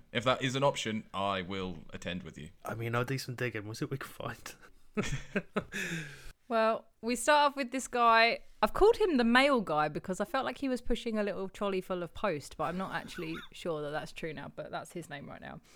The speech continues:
Speaker 3: And he is in this industrial warehouse. I think he is the mail guy. He gives this guy a letter, and the guy is like, "Fuck's sake," because he's been fired.
Speaker 2: Mm.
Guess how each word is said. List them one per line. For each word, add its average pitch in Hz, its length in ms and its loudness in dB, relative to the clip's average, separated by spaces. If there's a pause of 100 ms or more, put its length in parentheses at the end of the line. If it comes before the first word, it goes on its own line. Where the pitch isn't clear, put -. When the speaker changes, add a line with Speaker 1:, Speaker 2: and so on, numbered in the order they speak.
(420)
Speaker 3:
And 165 440 -4
he 214 460 -4 (100)
is 175 200 -4
in 170 260 -4
this 151 340 -4 (280)
industrial 151 580 -8
warehouse. 160 680 -4 (560)
I 359 100 4
think 480 160 2
he 494 60 0
is 480 200 4
the 285 80 -6
mail 180 200 -2
guy. 170 160 -2
He 190 140 -6
gives 277 240 -8
this 294 160 -12
guy 214 280 2
a 202 60 -2
letter, 165 460 -8 (580)
and 165 380 -2 (180)
the 180 120 -4
guy 165 600 4
is 156 160 -8
like, 147 200 -8
"Fuck's - 280 -4
sake," 180 300 -2
because 170 240 -4
he's 160 200 -2
been 156 420 -6
fired. 151 480 -4
Speaker 2:
Mm. 120 200 -4